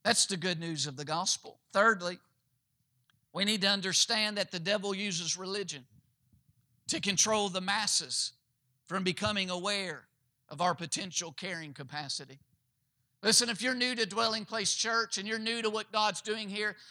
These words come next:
you gotta understand that it might take you time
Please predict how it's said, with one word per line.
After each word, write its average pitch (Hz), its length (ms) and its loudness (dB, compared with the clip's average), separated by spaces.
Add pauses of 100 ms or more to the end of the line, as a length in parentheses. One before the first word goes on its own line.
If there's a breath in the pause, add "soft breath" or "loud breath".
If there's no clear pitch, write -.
(120 loud breath)
you 214 120 0
gotta 220 360 4
understand 208 920 0 (720)
that 214 160 0
it 240 120 -2
might 226 240 2
take 220 320 0
you 214 160 0
time 196 640 -2